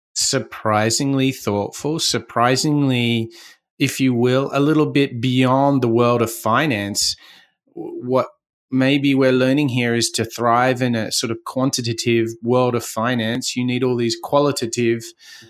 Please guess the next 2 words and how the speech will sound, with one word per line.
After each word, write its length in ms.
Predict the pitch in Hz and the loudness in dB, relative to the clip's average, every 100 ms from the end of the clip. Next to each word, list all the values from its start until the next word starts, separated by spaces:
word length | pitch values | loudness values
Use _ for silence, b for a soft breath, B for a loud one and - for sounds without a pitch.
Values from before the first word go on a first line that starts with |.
| B | B
human, 960 | - - - 147 151 143 123 120 120 117 _ _ _ _ - | -12 -8 0 2 4 4 4 2 0 -2 _ _ _ _ -4
ethical, 880 | 143 139 151 - 147 131 120 117 113 | -2 0 0 0 0 2 2 0 -4